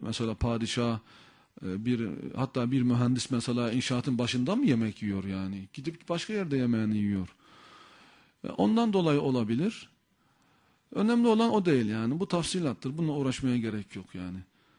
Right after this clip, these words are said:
Önemli olan mesajı anlamaktır. Cinlerin gaybı bilmediğini Allah insanlara göstermek istedi.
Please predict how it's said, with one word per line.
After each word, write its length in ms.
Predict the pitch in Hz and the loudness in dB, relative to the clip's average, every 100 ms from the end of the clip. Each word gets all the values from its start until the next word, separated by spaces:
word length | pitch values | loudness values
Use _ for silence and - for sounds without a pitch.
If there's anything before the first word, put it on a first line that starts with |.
| _ _ _ _ _ - | _ _ _ _ _ -6
Önemli 360 | 165 190 185 170 | -2 0 2 2
olan 220 | 151 190 | 4 4
mesajı 600 | 165 135 156 139 127 143 | 2 2 0 2 0 0
anlamaktır. 680 | 107 101 95 92 - 175 120 | 0 0 -2 -4 -8 -6 -4
Cinlerin 560 | 156 151 123 131 190 | 2 4 4 4 0
gaybı 400 | 123 143 131 127 | 2 4 4 2
bilmediğini 640 | 139 175 113 101 95 98 151 202 _ _ _ _ _ _ _ _ _ _ _ - | 4 4 4 0 -4 -2 -2 -4 _ _ _ _ _ _ _ _ _ _ _ -2
Allah 380 | 151 160 190 180 | 2 4 2 2
insanlara 580 | 165 - 131 117 123 185 | -2 -2 0 0 0 0
göstermek 560 | 143 120 120 110 104 | -2 -2 -2 -2 -2
istedi. 440 | - - 92 85 | -4 -8 -8 -10